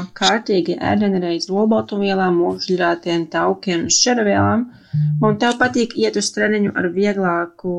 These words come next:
sajūtu vēderam, tad, ā, nu, mans ieteikums būtu ieturēt tādu lielāku maltīti divas stundas pirms iet trenēties,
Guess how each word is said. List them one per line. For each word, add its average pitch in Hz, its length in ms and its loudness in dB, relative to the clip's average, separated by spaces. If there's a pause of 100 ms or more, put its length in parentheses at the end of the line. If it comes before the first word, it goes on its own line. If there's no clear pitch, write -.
(120)
sajūtu 185 440 2
vēderam, 269 480 4 (200)
tad, 214 280 -6
ā, 214 140 4 (100)
nu, 262 160 4
mans 262 240 2
ieteikums 220 400 -2
būtu 208 300 0
ieturēt 196 340 -2
tādu 185 240 0
lielāku 190 400 -2
maltīti 185 480 -4
divas 269 220 4
stundas 302 340 2
pirms 311 400 4 (600)
iet 254 200 2
trenēties, 220 720 2